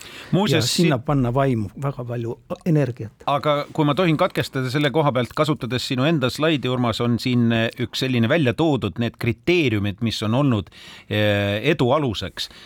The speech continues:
Speaker 1: eh, kahe tuhande seitsmenda aasta Fagerbergi ja Schroleki, eh, eh, põhjalikust tööst.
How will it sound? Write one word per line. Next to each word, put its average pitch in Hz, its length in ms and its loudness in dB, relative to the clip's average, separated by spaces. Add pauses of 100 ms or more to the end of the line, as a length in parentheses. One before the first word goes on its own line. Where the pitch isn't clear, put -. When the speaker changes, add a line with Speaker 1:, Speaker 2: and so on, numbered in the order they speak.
(160)
Speaker 1:
eh, 107 760 0
kahe 139 180 0
tuhande 113 240 0
seitsmenda 110 440 0
aasta 101 300 0
Fagerbergi 101 680 -2
ja 98 440 0
Schroleki, 101 640 -2 (140)
eh, 98 460 -2 (140)
eh, 98 220 -2 (580)
põhjalikust 113 480 0
tööst. 127 300 0